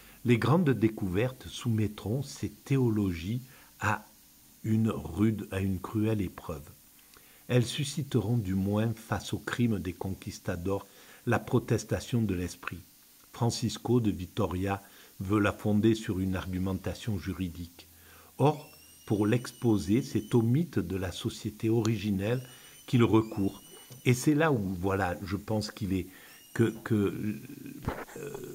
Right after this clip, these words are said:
René Jean Dupuy est, euh, est juste.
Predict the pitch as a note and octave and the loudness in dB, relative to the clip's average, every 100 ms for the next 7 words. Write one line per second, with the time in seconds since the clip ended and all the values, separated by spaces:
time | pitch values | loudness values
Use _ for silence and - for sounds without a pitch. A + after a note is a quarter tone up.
0 | - F#2 F#2 G#2+ A2+ A2 F#2+ G2+ G2 F#2 | -10 -4 0 4 4 4 4 2 2 -2
1 | - C3 C3+ A#2 - - - - - - | 0 2 2 0 -4 -20 -20 -20 -20 -20
2 | - B2+ A#2+ A2 G2 F2+ E2 - - - | -6 4 6 8 6 4 2 -2 -16 -20
3 | - - - - - - - - - - | -20 -20 -20 -20 -20 -20 -20 -20 -20 -20
4 | - A2+ F#2+ D2 F#2 E2+ - | -2 0 0 -4 -6 -10 -12